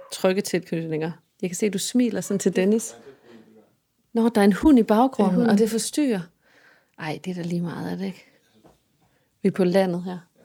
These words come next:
Speaker 1: Dennis er vores, øh, lydmand. Han sidder heromme, og, øh, vi, det er mig og Julie og Dennis, der sidder her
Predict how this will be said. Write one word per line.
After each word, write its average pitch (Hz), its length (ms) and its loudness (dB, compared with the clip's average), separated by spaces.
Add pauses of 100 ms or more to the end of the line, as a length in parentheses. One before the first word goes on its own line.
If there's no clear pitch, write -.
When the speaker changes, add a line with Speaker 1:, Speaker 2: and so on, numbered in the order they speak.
(1000)
Speaker 1:
Dennis 226 300 4
er 208 80 8
vores, 180 340 2
øh, 170 160 -2
lydmand. 196 500 2
Han 185 140 -4
sidder 190 200 -2
heromme, 170 360 -2
og, 170 260 -6
øh, 170 160 -10 (160)
vi, 185 180 -6
det 180 120 -6
er 180 60 -2
mig 185 280 -2
og - 80 -
Julie 185 260 -2
og 170 120 -8
Dennis, 185 440 -6
der 202 60 -14
sidder 185 220 -2
her 175 180 -2